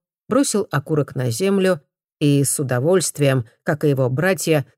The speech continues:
стал наблюдать за приближавшейся женщиной. Меньше трёхсот метров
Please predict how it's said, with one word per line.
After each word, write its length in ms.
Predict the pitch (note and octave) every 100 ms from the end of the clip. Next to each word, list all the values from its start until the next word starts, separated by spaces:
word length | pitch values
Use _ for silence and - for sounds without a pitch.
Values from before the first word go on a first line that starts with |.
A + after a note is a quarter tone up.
| _
стал 320 | - - C#4 B3
наблюдать 520 | F3 D3 C#3+ F#3 D#3+
за 100 | E3
приближавшейся 880 | D#3 C#3+ D3+ C#3 C3 - D#3 - E3
женщиной. 680 | D#3+ D3+ - - C3+ - _ _ _ _ _ _ _ _
Меньше 340 | A3+ B3 - G3
трёхсот 680 | - G3 D3+ - B3 -
метров 600 | A3 A3+ E3+ - B2 -